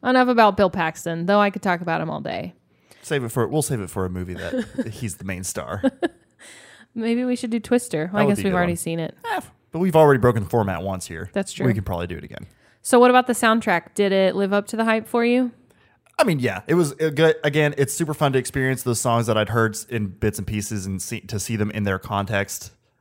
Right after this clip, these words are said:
Speaker 2: like, a, you know, and to hear that score, it's super good score. Um, once I got over my initial hang up about the choir, but, you know, still,
Speaker 1: <laughs> Wait,
Speaker 2: still
Speaker 1: did,
Speaker 2: great.
Speaker 1: did, so did you know that going in, or did you find out that a long time ago? I
Speaker 2: I
Speaker 1: don't
Speaker 2: d-, I found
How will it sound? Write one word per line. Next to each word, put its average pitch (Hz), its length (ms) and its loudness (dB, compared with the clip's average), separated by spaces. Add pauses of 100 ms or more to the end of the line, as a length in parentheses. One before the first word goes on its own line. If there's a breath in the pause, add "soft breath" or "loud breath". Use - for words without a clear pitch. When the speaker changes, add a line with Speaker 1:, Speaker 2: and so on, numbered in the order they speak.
Speaker 2:
like, 104 100 -4
a, 87 140 -6 (120)
you 117 140 -8
know, 92 200 -2
and 95 160 -4
to 92 160 -2
hear 110 260 -2
that 98 200 -2
score, 101 400 -2
it's 127 160 -2
super 107 300 -4
good 92 160 -4
score. 92 400 -4 (420 soft breath)
Um, 101 420 2
once 101 180 -2
I 98 80 -2
got 92 160 -2
over 90 120 -4
my 90 120 -6
initial 87 260 -10
hang 87 180 -10
up 85 120 -12
about - 220 -12
the - 60 -18
choir, 85 360 -14
but, - 200 -10
you 101 120 -12
know, - 160 -20
still, - 280 -6 (120)
Speaker 1:
<laughs> - 160 -20
Wait, 262 400 2 (120)
Speaker 2:
still 139 200 0
Speaker 1:
did, - 40 -2
Speaker 2:
great. 82 180 -8 (180)
Speaker 1:
did, 226 200 -4
so 226 360 0 (360)
did 214 200 -6
you 233 100 -4
know 240 120 0
that 220 180 0
going 220 260 0
in, 277 260 -2
or 220 100 -4
did 208 120 -4
you 202 140 -6
find 202 200 -2
out 190 160 -4
that 190 120 -2
a 185 60 -2
long 175 120 -6
time 180 180 -8
ago? 165 240 -8
I 160 100 2
Speaker 2:
I - 20 8
Speaker 1:
don't 170 80 4
Speaker 2:
d-, 185 80 0
I 165 120 6
found - 20 0